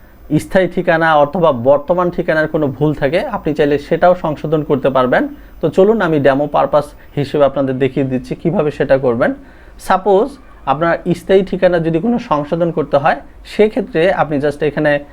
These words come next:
ক্লিক করবেন। এরপরে এখানে দেখতে পাচ্ছেন দেশ সিলেক্ট করতে হবে, আপনার স্থায়ী ঠিকানা যেটা আছে সেটা এইভাবে দিয়ে দিবেন। দেশ নির্বাচন করুন বাংলাদেশ, এর পাশাপাশি বিভাগ সিলেক্ট করব আমরা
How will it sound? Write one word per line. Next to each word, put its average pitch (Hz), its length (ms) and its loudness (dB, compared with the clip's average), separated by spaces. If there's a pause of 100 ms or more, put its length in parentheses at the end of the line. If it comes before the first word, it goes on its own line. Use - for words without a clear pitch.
(240)
ক্লিক 208 280 2
করবেন। 160 300 4 (580)
এরপরে 208 340 2 (960)
এখানে 214 240 2
দেখতে 185 220 2
পাচ্ছেন 185 240 2 (160)
দেশ 156 120 4 (100)
সিলেক্ট 151 300 0
করতে 131 260 -2
হবে, 120 180 2 (360)
আপনার 135 240 4 (440)
স্থায়ী 180 260 0
ঠিকানা 160 560 2
যেটা 139 260 4
আছে 139 240 -2
সেটা 165 260 0
এইভাবে 139 300 2
দিয়ে 135 180 2
দিবেন। 135 320 0
দেশ 131 440 -2
নির্বাচন 139 420 2
করুন 180 440 -2 (260)
বাংলাদেশ, 123 520 0 (360)
এর 143 140 0
পাশাপাশি 156 460 -2
বিভাগ 139 400 2
সিলেক্ট 143 340 0
করব 143 220 0
আমরা 143 340 2